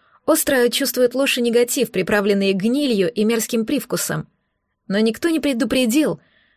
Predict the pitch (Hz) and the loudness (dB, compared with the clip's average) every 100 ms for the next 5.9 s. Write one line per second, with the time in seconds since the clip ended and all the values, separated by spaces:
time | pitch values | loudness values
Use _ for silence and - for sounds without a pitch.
0 | - 196 202 285 262 226 247 226 - 220 | -8 -4 -2 -2 -2 0 0 2 0 2
1 | 254 247 226 214 226 233 233 311 - 196 | 2 2 -2 0 2 2 2 0 0 -2
2 | 190 175 247 - 214 - 233 240 247 247 | -2 -4 -4 -4 -4 -2 -2 0 -2 -2
3 | - 147 - _ _ _ _ - 202 214 | -4 -4 -6 _ _ _ _ -2 0 2
4 | 269 - - _ _ - 180 240 220 180 | 0 -2 -14 _ _ -6 0 2 2 -2
5 | - - _ 196 247 262 220 - 165 | -4 -12 _ -2 0 0 -2 -2 -6